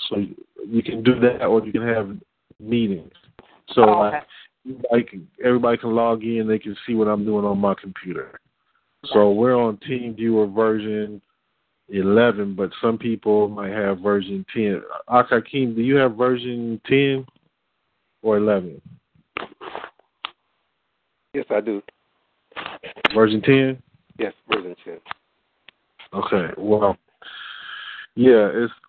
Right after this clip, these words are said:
Speaker 1: I don't know if they make it for Macs, but I know they make it for P Cs. So,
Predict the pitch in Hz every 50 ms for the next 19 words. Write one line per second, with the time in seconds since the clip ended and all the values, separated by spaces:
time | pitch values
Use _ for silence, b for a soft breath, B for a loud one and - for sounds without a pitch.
0 | _ _ _ - 123 135 143 151 127 - - 147 143 143 135 139 135 135 131 127
1 | 117 117 113 - - 113 123 139 147 143 139 - - _ - 120 120 117 117 117
2 | 123 - - - - - - _ 120 120 120 - 107 - 113 - - - 104 -
3 | - 95 - - - - - - 123 120 113 101 90 85 90 - - - _ _
4 | _ _ _ - - - 117 113 110 110 107 104